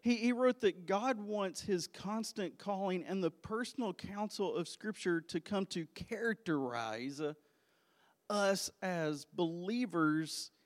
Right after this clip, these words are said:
in Christ. What, what, what, is, what he's saying here, what he's saying here i-, is that, that our lives are to be driven by core convictions, not convenience.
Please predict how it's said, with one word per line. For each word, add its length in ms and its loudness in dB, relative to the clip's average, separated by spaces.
in 180 6
Christ. 840 -4
What, 240 12
what, 260 12
what, 160 10
is, 180 4
what 220 6
he's 160 -2
saying 360 2
here, 280 2
what 120 6
he's 140 2
saying 280 0
here 200 2
i-, 280 0
is 380 6
that, 280 4
that 140 8
our 180 8
lives 720 2
are 140 6
to 120 -8
be 200 -4
driven 720 4
by 260 2
core 580 4
convictions, 1500 -4
not 480 -2
convenience. 1000 -4